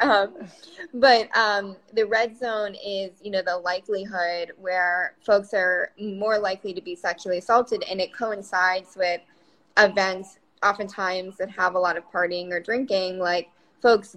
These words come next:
going to college for the first time, not knowing, you know, "Oh, this party's going to act like this," or "This is,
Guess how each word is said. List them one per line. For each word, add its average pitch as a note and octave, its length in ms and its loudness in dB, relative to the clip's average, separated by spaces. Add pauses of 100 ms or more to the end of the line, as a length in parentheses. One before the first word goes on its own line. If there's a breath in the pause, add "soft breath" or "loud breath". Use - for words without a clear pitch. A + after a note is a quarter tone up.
going F#3+ 640 0
to F#3 280 -2
college G3+ 640 2
for G3 140 0
the F#3 80 2
first F#3+ 340 -4
time, F3+ 640 -2 (320 soft breath)
not G3 520 4
knowing, F#3 840 0
you G3 120 -6
know, D#3+ 380 -4
"Oh, F#3+ 240 4
this F#3 180 -16
party's F3+ 360 -2
going F3+ 200 -4
to E3 60 -4
act F3 180 -2
like F#3 200 -6
this," C#4+ 260 4
or G3 160 0
"This G3 220 -8
is, F#3+ 180 -16